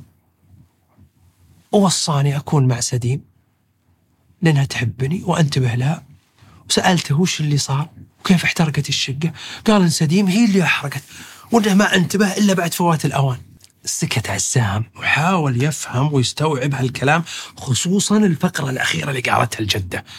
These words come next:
غير الموضوع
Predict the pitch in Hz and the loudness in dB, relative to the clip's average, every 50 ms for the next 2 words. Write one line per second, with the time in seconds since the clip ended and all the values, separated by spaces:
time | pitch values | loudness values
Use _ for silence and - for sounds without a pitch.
0 | - - _ _ - - _ _ _ _ _ _ _ _ _ _ _ _ _ _ | -20 -20 _ _ -20 -20 _ _ _ _ _ _ _ _ _ _ _ _ _ _
1 | _ _ _ _ _ _ _ _ _ _ _ _ - - - 139 165 151 139 131 | _ _ _ _ _ _ _ _ _ _ _ _ -8 -2 2 4 4 6 6 4
2 | 123 110 110 107 107 107 107 107 110 123 131 117 107 123 117 92 | 4 2 2 2 2 2 2 2 2 0 0 0 0 -2 -4 -6